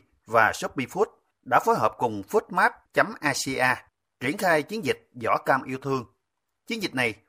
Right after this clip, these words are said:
ngoài mục tiêu tìm đầu ra cho sản phẩm cam sành, còn hướng đến việc mở rộng hệ sinh thái thương mại điện tử để kiến tạo trải nghiệm mua sắm mặt hàng nông sản sạch với nhiều ưu đãi.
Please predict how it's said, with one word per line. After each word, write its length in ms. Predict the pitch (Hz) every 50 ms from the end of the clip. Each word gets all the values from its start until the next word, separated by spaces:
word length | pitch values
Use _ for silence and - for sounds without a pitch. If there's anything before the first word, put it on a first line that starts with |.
| _ _
ngoài 180 | 139 139 139 131
mục 140 | 127 131 - _
tiêu 160 | - 196 196 - -
tìm 160 | 151 120 110
đầu 140 | 110 107 95
ra 200 | - 143 147 143
cho 120 | - 151
sản 180 | 139 131 117 - -
phẩm 160 | - 120 170 -
cam 140 | 170 151
sành, 260 | 143 - 123 107 92 85 - _ _ _ _
còn 200 | - 131 120 104
hướng 200 | 95 123 170 214
đến 160 | 196 202 233 202 135
việc 200 | 117 98 - 104
mở 120 | 104 117 135
rộng 160 | 131 101 104 101
hệ 100 | 104 98 98
sinh 220 | - 147 123 107
thái 220 | 113 113 123 160 208 -
thương 200 | 175 165 151 135
mại 180 | 110 90 92 101
điện 180 | - 98 101
tử 320 | - 98 92 98 127 220 - _ _ _ _
để 200 | 127 - - 123
kiến 240 | - - 226 240 247 -
tạo 320 | 131 92 90 95 101 98 -
trải 140 | 98 107 156
nghiệm 280 | 165 127 104 95 101 -
mua 180 | - 135 127 117
sắm 340 | - - 131 - 220 -
mặt 120 | 143 - -
hàng 260 | - 113 98 87 104
nông 100 | 147 147
sản 160 | - - 98 95
sạch 200 | - - 104 - - _ - - _
với 160 | 113 123 160
nhiều 220 | 208 180 135 104 90 -
ưu 140 | 110 107
đãi. 220 | 98 87 87 92